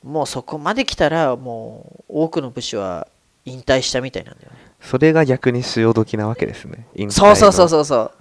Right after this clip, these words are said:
Speaker 1: そう。で、あの、家督をさ、息子に譲るっていうことが多かったみたいなんだけど。
Speaker 2: へー。
Speaker 1: まあ、厳しい世界ですよ、武士の世界も。
Speaker 2: そうですね。
Speaker 1: ね、ハゲることすら許されないっていうね。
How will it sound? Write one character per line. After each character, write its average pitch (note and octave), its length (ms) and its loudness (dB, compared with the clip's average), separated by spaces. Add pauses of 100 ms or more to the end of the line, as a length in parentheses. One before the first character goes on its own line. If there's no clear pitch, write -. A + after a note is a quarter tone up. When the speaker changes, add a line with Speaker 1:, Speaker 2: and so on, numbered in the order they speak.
(160)
Speaker 1:
そ G#2+ 380 0 (340)
う。 F3+ 40 -20
で、 G#3+ 260 8
あ A#2+ 120 8
の、 A2 500 -6 (260)
家 - 160 -10
督 C3 300 -4
を A#2 80 -4
さ、 C3+ 200 0
息 A#2+ 200 -10
子 B2 120 -10
に A2+ 120 -14
譲 A#2+ 240 -10
る F#3 80 -6
っ - 20 -6
て - 180 -14
い - 20 -10
う - 40 -14
こ - 60 -12
と - 80 -14
が F#2+ 80 -16
多 G2+ 80 -10
か A2 100 -8
っ - 20 -6
た F#2 100 -10
み F2+ 100 -18
た - 80 -12
い - 20 -8
な - 80 -16
ん - 20 -18
だ - 80 -18
け - 100 -16
ど。 F#2 260 -8 (360)
Speaker 2:
へ G#2 1300 -4
ー。 - 180 -20
Speaker 1:
ま - 140 0
あ、 - 100 -6
厳 B2 240 -2
し - 180 2
い D3+ 60 4
世 D#3+ 140 4
界 D3 180 8
で D3+ 80 8
す D3 140 2
よ、 A2+ 80 4
武 B2 100 -2
士 B2+ 140 -2
の A#2+ 60 -4
世 B2+ 120 0
界 G#2+ 180 0
も。 F#2 140 -10 (1160)
Speaker 2:
そ A2+ 100 -2
う B2 160 2
で C3 60 2
す - 280 -4
ね。 G2 400 0 (280)
Speaker 1:
ね、 B2+ 260 0
ハ - 260 0
ゲ B3+ 140 8
る B3 140 8
こ - 160 2
と D3 120 2
す - 220 2
ら F#3 120 10
許 G#2 200 0
さ - 140 -6
れ G#2 100 -10
な F2 100 -10
い - 40 -12
っ - 20 -14
て - 160 -20
い - 20 -14
う - 60 -18
ね。 A#2+ 180 -18